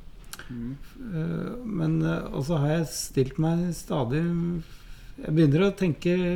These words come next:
Speaker 2: mer og mer på det der med furu, furutynningene som vi driver med. Eh,
Speaker 1: Mm.
Speaker 2: jeg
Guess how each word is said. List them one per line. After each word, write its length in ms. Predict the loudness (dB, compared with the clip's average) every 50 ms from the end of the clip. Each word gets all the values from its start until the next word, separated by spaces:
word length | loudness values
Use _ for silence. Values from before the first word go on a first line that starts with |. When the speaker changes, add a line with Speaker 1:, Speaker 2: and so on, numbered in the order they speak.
| 0 0 0
Speaker 2:
mer 300 | 2 2 2 2 2 2 2
og 60 | 2
mer 100 | 2 2
på 140 | 2 0 0
det 100 | 2 2
der 80 | 2 2
med 140 | 0 0
furu, 600 | 0 2 2 2 4 2 0 0 0 0 0 -2 -4 -6 -10 -12 -16 -16 -16 -16 -16 -6 0
furutynningene 760 | 2 2 2 2 0 0 0 0 0 0 0 0 0 0 -2 -2
som 140 | 0 0 0
vi 60 | 2
driver 200 | 2 2 2 2
med. 200 | 2 2 0 0 -2 -6 -8 -6
Eh, 260 | -6 -4 -4 -6 -6 -8 -12 -16 -18 -18 -16 -14 -10 -8
Speaker 1:
Mm. 160 | -6 -4 -2 0
Speaker 2:
jeg 360 | 0 0 2 2 0 -2